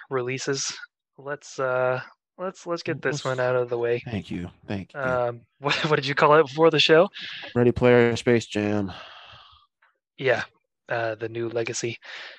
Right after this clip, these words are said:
Speaker 2: No,
Speaker 1: Um,
Speaker 2: just Ready Player, Space Jam. I'm not calling it a new legacy. That's an
Speaker 1: Yeah.
Speaker 2: insult to Space Jam. That's, no.
Speaker 1: I, I would agree. This, this should not start a new legacy. Oh gosh, I, I don't even watch, uh, sports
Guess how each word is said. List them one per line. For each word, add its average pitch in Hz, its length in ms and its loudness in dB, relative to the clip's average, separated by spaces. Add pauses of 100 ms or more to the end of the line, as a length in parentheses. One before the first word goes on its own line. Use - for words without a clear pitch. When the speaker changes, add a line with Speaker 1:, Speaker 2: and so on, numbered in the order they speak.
(340)
Speaker 2:
No, 156 520 8
Speaker 1:
Um, 120 80 -6
Speaker 2:
just 113 200 0
Ready 92 140 0
Player, 85 160 -4
Space - 240 -12
Jam. 85 320 -10
I'm 90 180 -6
not 90 140 -6
calling 82 260 -10
it 82 60 -12
a 80 40 -12
new 82 120 -12
legacy. 85 400 -12 (100)
That's - 200 -8
an - 60 -4
Speaker 1:
Yeah. 185 160 4
Speaker 2:
insult - 160 0
to - 100 -6
Space - 220 -12
Jam. 82 240 -12 (180)
That's, - 440 -14
no. 160 300 -10
Speaker 1:
I, 165 200 0 (300)
I 185 140 4
would 160 120 4
agree. 123 380 -2 (100)
This, - 280 0
this 139 200 0
should 139 180 4
not 139 220 4
start 143 340 2
a 131 80 0
new 127 120 -2
legacy. 131 420 0 (800)
Oh - 540 -2
gosh, - 400 -4 (260)
I, 175 180 6
I 165 80 6
don't 208 200 6
even 170 220 6
watch, 151 380 4
uh, 135 360 8
sports - 560 2